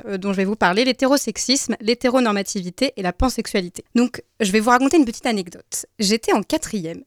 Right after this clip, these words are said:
j'avais dans les treize ans. On n'avait pas cours et on avait décidé d'aller dans le champ, à côté du collège, loin des regards, histoire de passer du temps ensemble. Parce qu'on s'entendait bien, on se voyait aussi en dehors de l'école, parce qu'on habitait à dix minutes à pied à peine. Je me retrouvais souvent dans sa chambre, on écoutait de la musique,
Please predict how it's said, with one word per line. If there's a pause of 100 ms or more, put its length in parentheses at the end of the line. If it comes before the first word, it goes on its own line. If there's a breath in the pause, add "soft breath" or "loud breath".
j'avais
dans
les
treize
ans. (240)
On
n'avait
pas
cours
et
on
avait
décidé
d'aller
dans
le
champ, (160)
à
côté
du
collège,
loin
des
regards, (280 soft breath)
histoire
de
passer
du
temps
ensemble. (140)
Parce
qu'on
s'entendait
bien, (160)
on
se
voyait
aussi
en
dehors
de
l'école, (160)
parce
qu'on
habitait
à
dix
minutes
à
pied
à
peine. (300)
Je
me
retrouvais
souvent
dans
sa
chambre, (100)
on
écoutait
de
la
musique,